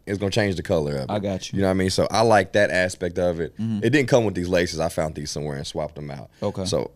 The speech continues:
Speaker 1: I like, I like that. Um, I mean, in the writing on the inside, I think that just, that little, I don't know where he got that little subtle detail from,
Speaker 2: Mm-hmm.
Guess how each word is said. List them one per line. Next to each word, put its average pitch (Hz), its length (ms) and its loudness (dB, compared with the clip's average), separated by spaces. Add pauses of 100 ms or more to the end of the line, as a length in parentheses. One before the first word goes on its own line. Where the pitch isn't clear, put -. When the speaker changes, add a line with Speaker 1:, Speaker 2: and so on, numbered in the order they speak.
(100)
Speaker 1:
I 104 80 4
like, 98 340 4
I 120 100 6
like 120 300 6
that. 117 500 4
Um, 87 720 0 (180)
I 117 100 4
mean, 113 160 2
in 127 120 2
the 151 80 4
writing 113 320 4
on 87 80 2
the 76 100 -4
inside, 117 400 -4
I 85 60 -8
think 104 320 -4 (800)
that 156 140 0
just, 147 320 -4 (160)
that 113 180 2
little, 117 540 6 (120)
I 139 100 6
don't 160 100 6
know 143 100 8
where 117 220 6
he 117 100 6
got 107 240 6
that 107 140 4
little 104 240 6
subtle 101 300 4
detail 113 480 2
from, 131 340 2
Speaker 2:
Mm-hmm. 117 100 -2